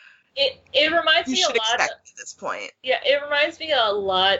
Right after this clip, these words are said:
Speaker 1: of, uh, Miss Fisher's Murder Mysteries in terms of, like, wherever she's at, no matter, like, if she's visiting a friend or, like, a acquaintance is coming in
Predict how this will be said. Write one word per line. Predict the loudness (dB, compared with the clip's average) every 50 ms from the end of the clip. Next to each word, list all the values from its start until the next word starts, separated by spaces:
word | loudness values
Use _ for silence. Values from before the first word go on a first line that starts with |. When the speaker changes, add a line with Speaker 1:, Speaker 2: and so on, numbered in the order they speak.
| -2 -4
Speaker 1:
of, | -2 0 0 0 0 -2 -6 -8
uh, | -2 0 2 2 2 2 0 -2 -2
Miss | -2 -2 -2 -2 -2
Fisher's | -2 -2 -2 0 -2 -4 -4 -4 -6
Murder | -6 -4 -4 -4 0
Mysteries | 0 0 0 0 0 2 2 4 4 4 2 0 0
in | 0 0 0 0
terms | 0 0 0 0 0 2 2
of, | 2 2 2 2 2
like, | 2 2 2 2 0 -2 0
wherever | 2 4 4 4 2 0 2 2 2 0 0
she's | 0 -4 -4 -4 -2 0
at, | 2 2 2 2 0 0
no | -4 -4 -2
matter, | 0 0 0 2 2 2 2 2 2 2
like, | 2 0 0 0 -2
if | -8 -10
she's | -8 -10 -10 -4
visiting | -2 -4 -4 -2 -4 -4 -4 -4
a |
friend | -6 -8 -2 2 2 4 4 4 4 2 2 -2 -4 -4
or, | 0 2 2 2
like, | 4 2 2 0 0 -4 _ _ -20 -20 -20 -20 _ 0
a | 2 2 4 4 2 2
acquaintance | 0 -2 -4 -4 -4 -2 -2 -2 -2 -4 -4 -6 -6 -4 -6
is | -8 -8
coming | -6 -6 -4 -4 -4 0 0
in | 2 2 2 0 -2